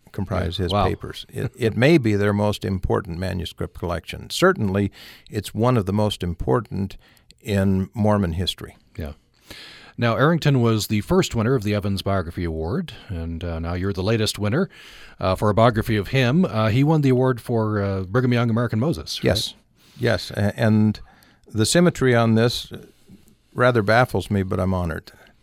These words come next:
Speaker 2: I wonder if you could talk just at the end here, um, about the, uh, two seminal works: uh, the Great Basin Kingdom. This is a very important work.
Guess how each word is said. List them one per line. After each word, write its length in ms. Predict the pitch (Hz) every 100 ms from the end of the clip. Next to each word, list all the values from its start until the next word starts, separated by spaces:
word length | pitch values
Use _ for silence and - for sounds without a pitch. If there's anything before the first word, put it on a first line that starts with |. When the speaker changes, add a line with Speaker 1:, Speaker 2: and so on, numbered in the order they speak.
| _ -
Speaker 2:
I 340 | - - -
wonder 160 | 185 233
if 80 |
you 80 | 208
could 80 | 135
talk 220 | 139 123
just 200 | 135 120
at 120 | 120
the 120 | 110 113
end 180 | 117
here, 380 | 107 101 95 95 -
um, 720 | 95 92 95 92 92 - 101
about 300 | 98 104 101
the, 240 | - 92 92
uh, 480 | 101 117 107 - -
two 200 | - 131
seminal 440 | 104 - 123 110 98
works: 360 | 104 107 -
uh, 100 | 107
the 220 | 95 101 80
Great 260 | 117 127
Basin 320 | 113 113 107
Kingdom. 540 | 95 - 123 98 85 85
This 180 | 98 107
is 320 | 92 - - _ - - - - - _ _
a 120 | - 87
very 180 | 139
important 380 | 120 101 95 87
work. 320 | 82 92 110